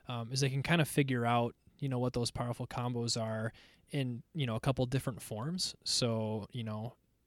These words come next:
and part of that is preparing to take on, you know, kind of the challenges they're expecting, but maybe in different ways. So, you know, having a list that counters multiple different things, but, you know, kind of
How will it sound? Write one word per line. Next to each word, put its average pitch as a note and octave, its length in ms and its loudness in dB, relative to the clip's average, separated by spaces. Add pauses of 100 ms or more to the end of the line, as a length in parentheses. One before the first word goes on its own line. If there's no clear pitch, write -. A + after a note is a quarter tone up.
(300)
and C#3 120 -2
part D#3 200 8
of C#3 80 8
that B2+ 120 8
is B2 80 4
preparing C3+ 460 4
to B2+ 100 0
take C3 320 2
on, A#2 480 -4 (320)
you B2+ 120 -6
know, A2+ 180 -2
kind C3+ 180 0
of B2 140 0
the A#2 160 0 (180)
challenges C#3 460 4
they're A2+ 140 -2
expecting, B2 460 2
but A2 120 -6
maybe B2+ 420 0
in A#2+ 280 -4
different A#2 440 -4
ways. A#2+ 640 -2 (400)
So, B2 380 4
you B2 120 -4
know, B2 80 -2
having C#3 340 6
a B2+ 60 2
list B2+ 420 4
that A2+ 220 -2
counters B2 720 2 (300)
multiple C3 420 4
different A#2+ 340 0
things, A#2+ 520 2
but, A2 260 -2 (160)
you B2 140 -6
know, A2 180 -6
kind A#2+ 220 -2
of A#2 80 -6